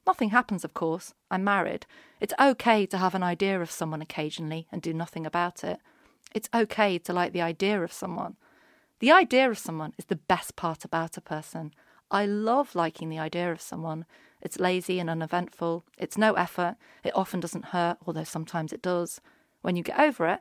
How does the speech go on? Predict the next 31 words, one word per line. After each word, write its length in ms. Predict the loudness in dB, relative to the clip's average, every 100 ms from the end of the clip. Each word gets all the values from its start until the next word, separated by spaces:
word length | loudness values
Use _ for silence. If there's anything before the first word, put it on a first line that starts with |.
| -2
nothing 260 | -2 2
has 120 | 0 2
happened. 520 | -2 0 -4 -4 -10 _ _ _ _
Perfect. 720 | -4 -4 -4 -8 -10 -10 -20 _ _ _ _ _ _ _ _ _ _
It's 160 | 0 4
equally 340 | 4 6 4
funny 260 | 4 2 2
clocking 380 | 0 -2 -2 -4
when 100 | -2
someone 320 | -2 0 0
likes 200 | -2 -2
the 100 | -4
idea 380 | 0 2 2 0
of 160 | -2
me, 360 | 0 0 -2 -10 _ _
when 120 | -2
clearly 480 | 4 6 6 2 -4 -6
they 120 | -4 0
really 300 | 0 0 -2
have 160 | -2
no 220 | -2 -2
idea. 460 | -2 -4 -4 -6 -8 _ _ _ _ _ _
All 220 | 4 6
relationships 640 | 6 4 2 -4 -6 -6 -10
are 40 |
formed 420 | 0 4 4 2
on 120 | 0 0
the 100 | -2
idea 320 | 0 0 0
of 100 | -4
someone. 460 | -8 -6 -4 -6